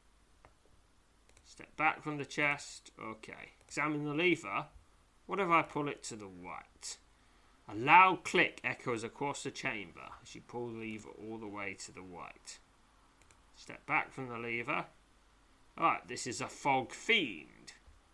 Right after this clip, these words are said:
Yeah, it's just, it's, it's like the other ones. It's just slightly different names.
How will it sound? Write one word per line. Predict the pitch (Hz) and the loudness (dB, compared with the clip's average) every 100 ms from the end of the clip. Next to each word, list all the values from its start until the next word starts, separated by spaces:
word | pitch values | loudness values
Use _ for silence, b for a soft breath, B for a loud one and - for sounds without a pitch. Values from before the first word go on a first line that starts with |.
| _ - - - - - - - - _ _ - _ - - - - - - | _ -20 -20 -20 -20 -20 -20 -20 -20 _ _ -20 _ -20 -20 -20 -20 -20 -14
Yeah, | - 120 98 | -8 -6 -6
it's | 95 - | -12 -14
just, | - - | -16 -20
it's, | - - | -18 -10
it's | - 131 - | -6 -4 0
like | 147 - | -2 -2
the | 117 | -4
other | 120 120 | -4 -4
ones. | 120 127 131 135 - - - | -4 -4 -6 -10 -12 -14 -16
It's | - | -20
just | - - - | -20 -18 -12
slightly | - 120 120 120 | -6 -4 -4 -8
different | 127 127 139 135 | -8 -8 -10 -6
names. | 160 160 165 165 - - | -2 -2 -2 -6 -10 -18